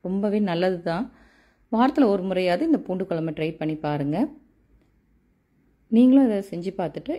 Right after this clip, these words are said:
எப்படி இருந்துச்சுன்னு கமெண்ட் செக்ஷன்ல கமெண்ட் பண்ணுங்க. Thanks for watching.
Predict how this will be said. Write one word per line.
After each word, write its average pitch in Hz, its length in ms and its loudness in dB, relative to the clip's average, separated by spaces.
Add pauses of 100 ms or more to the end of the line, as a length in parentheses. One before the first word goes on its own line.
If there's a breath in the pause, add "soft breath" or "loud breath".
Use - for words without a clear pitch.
எப்படி 185 220 -2
இருந்துச்சுன்னு 175 500 -6
கமெண்ட் 170 280 -4
செக்ஷன்ல 165 420 -8
கமெண்ட் 156 260 -6
பண்ணுங்க. 156 320 -2 (920)
Thanks 254 260 0
for 247 140 0
watching. 214 460 -2